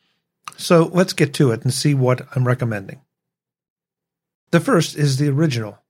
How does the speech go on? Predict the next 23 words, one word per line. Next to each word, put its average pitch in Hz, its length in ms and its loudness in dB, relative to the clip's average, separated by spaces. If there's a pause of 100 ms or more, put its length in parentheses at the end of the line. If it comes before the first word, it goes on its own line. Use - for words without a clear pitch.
the 117 80 -8
Morning 131 320 2
Brew. 117 300 -2 (920)
Morning 202 300 6
Brew 175 200 6
keeps 160 340 0
you 147 80 2
in 143 160 0
the 127 80 0
loop 143 340 0
on 123 200 0
business 135 440 2
news 135 240 2
of 113 80 -2
the 117 80 -2
day 190 380 0 (100)
with 131 240 2
none 180 240 4
of 190 80 -2
the 120 100 0
fluff 147 400 -2
or 131 140 2
distractions 123 800 -2